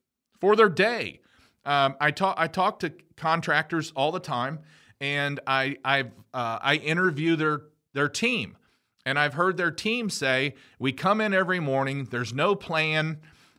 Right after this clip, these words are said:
The, sometimes we have to, uh, drive to the supply house to pick up our equipment,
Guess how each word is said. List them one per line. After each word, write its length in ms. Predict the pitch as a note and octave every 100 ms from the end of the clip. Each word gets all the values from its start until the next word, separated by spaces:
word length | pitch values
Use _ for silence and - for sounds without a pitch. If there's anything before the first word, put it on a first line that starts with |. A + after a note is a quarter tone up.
| _ G#2
The, 460 | B2+ B2+ A#2+ A#2+
sometimes 520 | A2+ D#3 F#3 F#3+ E3+
we 80 | D#3
have 180 | D#3+ D#3+
to, 160 | A#2 G#2 - _ -
uh, 240 | A#2+ G#2+
drive 440 | F#2 C3+ D#3+ G3
to 100 | F#3
the 240 | E3 D3+ B2+
supply 540 | - B2+ D3+ F#3+ G3
house 280 | C#3+ C3 C3
to 100 | B2+
pick 280 | - F#3 F#3
up 160 | F3 D#3+
our 200 | D3+ A2
equipment, 560 | - G3+ - A#2+ D#3